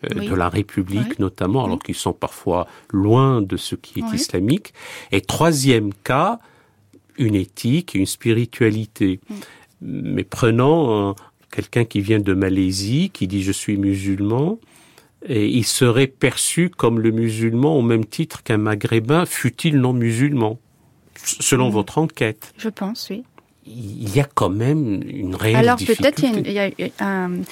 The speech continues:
Speaker 2: une, c'est plus complexe avec les Noirs, par exemple, où justement, euh, le, le stigmate noir prend tellement de place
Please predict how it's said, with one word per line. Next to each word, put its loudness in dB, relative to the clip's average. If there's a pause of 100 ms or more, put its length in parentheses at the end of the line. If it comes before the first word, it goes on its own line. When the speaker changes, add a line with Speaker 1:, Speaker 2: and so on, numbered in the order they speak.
(500)
Speaker 2:
une, 0 (400)
c'est -6
plus 2
complexe -2
avec -6
les -4
Noirs, -2
par -8
exemple, -8 (120)
où -8
justement, -4
euh, -4
le, -4
le -6
stigmate -2
noir -6
prend -8
tellement -4
de -14
place -6